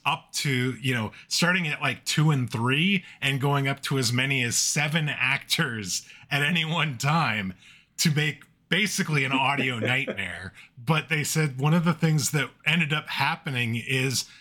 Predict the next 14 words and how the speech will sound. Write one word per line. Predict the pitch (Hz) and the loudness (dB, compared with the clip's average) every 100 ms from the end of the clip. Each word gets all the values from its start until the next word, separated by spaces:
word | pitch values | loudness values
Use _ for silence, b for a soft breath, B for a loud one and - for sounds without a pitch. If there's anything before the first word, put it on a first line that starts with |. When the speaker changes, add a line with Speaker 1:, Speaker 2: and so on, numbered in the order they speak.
| B B | B B
Speaker 1:
there | 160 160 | 0 2
ended | 165 208 214 | 2 0 0
up | 139 | -2
being | 160 160 151 | 0 2 2
a | |
lot | 139 131 147 | 2 2 0
of | |
improvisational | 135 139 143 - 135 127 120 131 151 - 160 135 117 | -2 -2 -2 0 -2 0 -2 0 0 2 0 0 -2
Speaker 2:
Yep. | - | -2
Speaker 1:
things | - 147 139 113 | 2 4 4 2
that | 135 | -2
would | 131 117 | -2 -2
go | 127 120 | 0 0
on, | 127 165 139 104 98 | 0 0 0 -4 -8